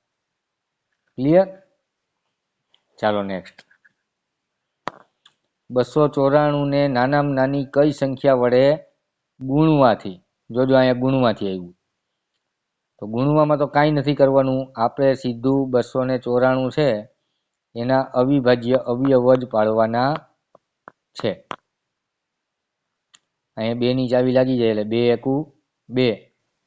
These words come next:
બે ચોક આઠ અને એક વધે, અને બે સત્તા ચૌદ. હવે સાતની ચાવી લાગશે. સાત, ચાર ને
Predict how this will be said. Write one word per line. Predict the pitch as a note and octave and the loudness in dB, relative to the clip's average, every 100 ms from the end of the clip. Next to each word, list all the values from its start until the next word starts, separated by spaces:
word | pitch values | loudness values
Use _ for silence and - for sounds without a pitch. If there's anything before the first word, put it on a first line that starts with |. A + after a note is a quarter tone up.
| A#2 | -6
બે | A#2+ | -4
ચોક | A#2+ B2+ B2+ | -2 -2 2
આઠ | B2+ C3+ - _ - | 0 0 -6 _ -12
અને | A2+ | -8
એક | A2+ A#2+ B2+ B2+ | -4 -2 -2 0
વધે, | C3 A#2+ G2+ - _ _ _ _ _ _ _ A#2 | 0 0 -2 -6 _ _ _ _ _ _ _ -16
અને | G#2 | -14
બે | G2+ A#2+ | -6 -4
સત્તા | B2 A2 - B2+ D3 - _ _ _ _ - | -4 -6 -2 0 0 -4 _ _ _ _ -8
ચૌદ. | A2 F2+ F2 _ _ _ _ _ _ _ _ _ _ _ _ _ _ _ _ _ _ _ - | -6 -6 -14 _ _ _ _ _ _ _ _ _ _ _ _ _ _ _ _ _ _ _ -8
હવે | G#2+ B2 C#3+ - _ _ _ _ _ _ _ _ _ _ | -4 -2 -4 -14 _ _ _ _ _ _ _ _ _ _
સાતની | A2+ B2 C#3 B2+ | -2 -2 -4 0
ચાવી | B2 A#2+ A2 | 0 2 0
લાગશે. | G#2+ - F#2 _ _ _ _ _ _ _ _ _ _ _ _ _ _ _ _ _ _ _ _ _ _ _ _ _ _ | -2 -4 -20 _ _ _ _ _ _ _ _ _ _ _ _ _ _ _ _ _ _ _ _ _ _ _ _ _ _
સાત, | - A2+ A#2 A2+ _ _ _ | -4 -2 -2 -4 _ _ _
ચાર | A2+ A2+ | -4 -4
ને | A2+ | -4